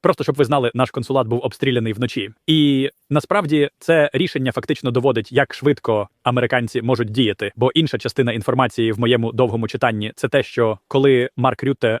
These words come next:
був генеральним секретарем нато, він пішов до овального кабінету, і тоді він і Дональд Трамп оголосили про цю угоду щодо постачання американської зброї в Україну. Це було лише приблизно через чотири дні, коли системи Patriot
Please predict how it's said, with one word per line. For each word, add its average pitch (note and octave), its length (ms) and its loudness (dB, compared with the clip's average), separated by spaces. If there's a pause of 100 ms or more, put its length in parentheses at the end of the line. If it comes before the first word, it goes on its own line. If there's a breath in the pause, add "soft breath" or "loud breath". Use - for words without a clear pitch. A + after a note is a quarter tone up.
був A#2 360 0
генеральним A#2+ 480 0
секретарем B2 460 -2
нато, A#2 420 -2
він B2+ 180 0
пішов B2 300 0
до B2 140 0
овального A#2+ 380 0
кабінету, A#2 600 -2
і C#3+ 100 2
тоді C3 280 0
він A#2+ 260 0
і B2 340 -2
Дональд A#2+ 420 0
Трамп A#2+ 340 -2 (160)
оголосили B2+ 520 2
про A#2+ 140 -4
цю C3+ 140 -2
угоду A#2 360 -2
щодо A2+ 240 -4
постачання A#2+ 520 -2
американської A#2 640 -2
зброї G#2+ 340 0
в A2 100 -4
Україну. A2 440 -2 (560)
Це E3+ 140 0
було F3+ 180 2
лише E3+ 240 2
приблизно D3+ 540 0
через C#3 440 -2
чотири C#3 400 2
дні, A#2+ 360 -6
коли D3 460 4
системи C3+ 440 -2
Patriot C3 640 -2